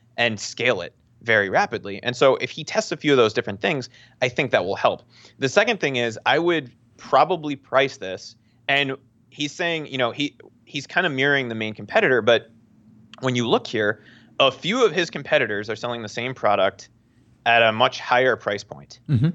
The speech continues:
Speaker 1: Uh, and they are ranking, which means they're selling. And when we look at Jungle Scout, it, it, it means they're selling. So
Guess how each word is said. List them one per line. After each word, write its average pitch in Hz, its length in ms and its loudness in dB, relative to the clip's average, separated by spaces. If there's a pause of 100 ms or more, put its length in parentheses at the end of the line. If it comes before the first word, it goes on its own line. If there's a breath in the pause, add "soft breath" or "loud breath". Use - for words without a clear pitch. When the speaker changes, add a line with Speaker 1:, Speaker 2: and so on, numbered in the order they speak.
(360)
Speaker 1:
Uh, 104 320 2
and 120 140 -2
they 131 140 2
are 131 180 4
ranking, 113 400 -2
which 110 180 -8
means 110 200 -10
they're 98 120 -4
selling. 104 480 -4
And 110 140 -4
when 110 120 0
we 110 80 0
look 110 140 0
at 117 60 -4
Jungle 95 220 -4
Scout, 101 260 0
it, 110 160 0
it, 120 200 -2
it 120 80 -2
means 113 200 -2
they're 151 100 2
selling. 101 260 0
So 113 280 2